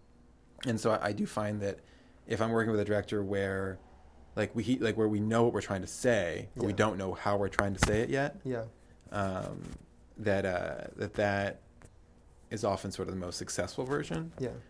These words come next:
Speaker 1: Um, because then it's, you're, s-, it's sort of the two of us together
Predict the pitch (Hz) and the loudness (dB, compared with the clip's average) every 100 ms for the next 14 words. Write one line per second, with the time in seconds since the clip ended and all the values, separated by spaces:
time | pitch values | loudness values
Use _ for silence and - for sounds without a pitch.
0 | - 98 104 98 95 87 104 104 107 90 | -8 -2 -2 -2 -4 -6 -6 0 0 2
1 | 107 98 98 98 - - - 98 87 - | 0 0 -2 -6 -8 -14 -8 -8 -8 -10
2 | - 104 - 101 95 87 95 - - 110 | -8 -8 -2 0 0 -4 -8 -8 -2 0
3 | 95 87 - 90 101 101 95 92 90 | 0 -4 -6 -4 0 0 0 -4 -6